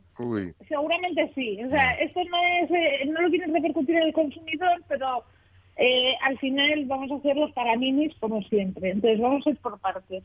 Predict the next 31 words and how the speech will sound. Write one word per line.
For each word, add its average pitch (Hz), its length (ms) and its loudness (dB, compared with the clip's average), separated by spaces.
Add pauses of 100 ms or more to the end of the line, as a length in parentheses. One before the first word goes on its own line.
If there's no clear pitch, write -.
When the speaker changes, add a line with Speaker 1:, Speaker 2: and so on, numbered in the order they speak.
Speaker 2:
para 214 440 4
llegar 226 280 0 (400)
al 247 120 -6
meollo 226 320 -2
de 220 80 2
la 208 100 -2
cuestión. 214 480 -6 (480)
La 262 160 4
cuestión 302 400 2
es 330 180 -2
que, 359 160 4 (120)
eh, 240 720 2 (100)
por 262 160 -4
comodidad 262 560 0
es 285 140 -2
eso, 220 260 -2
¿no? 262 220 -4
Podemos 254 320 -2
comprar 240 500 2 (160)
desde 233 840 2
cualquier 254 380 -2
cosa, 311 360 0
sobre 240 180 -6
todo 254 200 0
en 262 140 -4
temas 262 340 -2
de 269 100 -2
moda, 277 400 2
se 233 80 -6
ha 214 60 -2
convertido 254 580 2